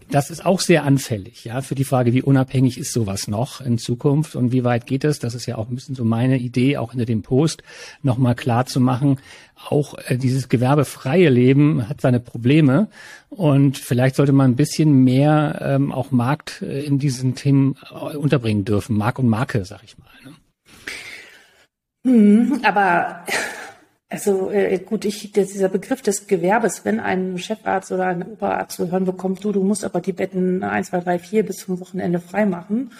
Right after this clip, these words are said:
Speaker 2: und der darf nur so und so lange liegen oder,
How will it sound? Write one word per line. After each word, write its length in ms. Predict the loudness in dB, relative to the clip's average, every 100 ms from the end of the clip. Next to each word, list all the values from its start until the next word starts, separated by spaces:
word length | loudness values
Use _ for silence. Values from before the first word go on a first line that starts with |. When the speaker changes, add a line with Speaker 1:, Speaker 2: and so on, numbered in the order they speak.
| -16 -6
Speaker 2:
und 120 | -2
der 120 | 0
darf 240 | 0 0
nur 180 | 0 0
so 120 | 0
und 100 | -2
so 160 | -2 -2
lange 260 | 0 2 2
liegen 300 | 0 -2 -2
oder, 420 | 0 0 0